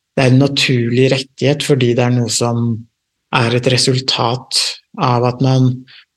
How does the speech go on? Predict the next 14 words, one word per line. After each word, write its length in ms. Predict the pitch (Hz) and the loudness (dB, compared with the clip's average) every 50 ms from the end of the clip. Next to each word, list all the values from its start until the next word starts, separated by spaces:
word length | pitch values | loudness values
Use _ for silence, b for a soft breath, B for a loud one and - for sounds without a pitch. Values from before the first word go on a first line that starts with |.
| _ _ _ _ - | _ _ _ _ -2
eh, 240 | - 135 131 135 135 135 | 0 2 2 4 4 4
jobber, 600 | 147 151 139 127 123 123 127 139 131 131 131 131 - - - - _ _ _ - | 6 4 4 2 0 0 2 2 2 4 2 0 -4 -8 -12 -18 _ _ _ -6
eh, 260 | 135 135 127 127 127 127 | -4 -2 0 0 0 -2
for 280 | 127 - 135 131 123 | 0 0 2 2 2
å 120 | - 127 117 | 2 0 -2
forsørge 640 | - - - - 135 123 117 113 113 113 135 131 | 0 0 0 2 2 2 0 -2 -2 -2 -2 -2
sitt, 440 | 131 - - 131 127 131 - - - - | 0 0 0 -2 -2 -4 -8 -4 0 0
eh, 300 | 131 131 131 127 127 123 | 2 2 2 2 0 0
seg 400 | 120 - - - - - 135 131 | -2 -2 -4 -4 -2 0 0 0
selv 440 | - - - 117 117 123 127 127 131 127 | 0 0 0 0 0 2 2 2 2 2
og 60 | 123 | 0
familien 580 | - - 139 131 127 123 117 113 117 117 117 | -2 -2 0 2 2 2 0 0 -2 -2 -2
sin 240 | 117 - 139 131 127 | -2 0 0 2 2
gjennom, 500 | 127 123 113 113 117 113 120 123 123 123 | 2 0 0 -4 -4 -4 -2 -2 -4 -4